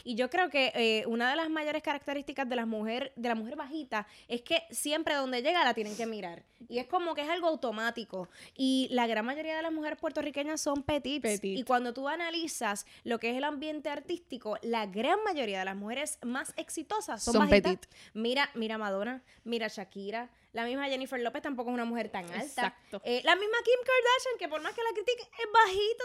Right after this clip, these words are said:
Speaker 1: también. O
Speaker 2: Está
Speaker 1: sea que,
Speaker 2: brutal.
Speaker 1: ¿de qué estamos hablando?
Speaker 2: Y es un tema que yo digo que es súper importante porque yo nunca he tenido complejo de bajita.
Speaker 1: Ah, no,
Speaker 2: Y
Speaker 1: yo
Speaker 2: todo el mundo me
Speaker 1: tampoco.
Speaker 2: dice, "Nena, cinco pies,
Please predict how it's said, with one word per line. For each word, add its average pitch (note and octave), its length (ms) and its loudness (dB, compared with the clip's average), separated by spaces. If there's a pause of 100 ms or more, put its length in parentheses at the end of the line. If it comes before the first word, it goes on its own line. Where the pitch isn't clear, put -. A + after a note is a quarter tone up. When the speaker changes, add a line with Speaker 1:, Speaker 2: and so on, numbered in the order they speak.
Speaker 1:
también. F#4+ 680 0 (200)
O B3+ 40 2
Speaker 2:
Está B3+ 60 0
Speaker 1:
sea A3 260 6
que, A#3+ 60 10
Speaker 2:
brutal. G3+ 400 8 (340)
Speaker 1:
¿de B3+ 160 -2
qué C#4 60 -4
estamos F#4+ 260 -2 (140)
hablando? E4 480 -2 (240)
Speaker 2:
Y C4+ 140 8
es B3 60 4
un C#4 200 2
tema C#4+ 300 10
que A3+ 160 6
yo A3 120 10
digo B3 320 10
que A3 120 6
es A3 80 4
súper A#3+ 300 2
importante A#3+ 480 4
porque G3+ 260 4
yo G#3+ 160 4
nunca B3+ 520 2
he G3+ 120 -2
tenido G#3+ 260 2
complejo G#3 460 0
de G3 80 2
bajita. F3+ 440 -6
Speaker 1:
Ah, D#4 120 -4
no, C#4+ 100 2
Speaker 2:
Y C4+ 40 4
Speaker 1:
yo C#4+ 80 10
Speaker 2:
todo C#4 100 12
el D4+ 60 12
mundo E4 180 8
me D#4 60 6
Speaker 1:
tampoco. D4+ 200 2
Speaker 2:
dice, - 0 -
"Nena, F#4+ 340 6
cinco F4+ 380 8
pies, F#4 220 12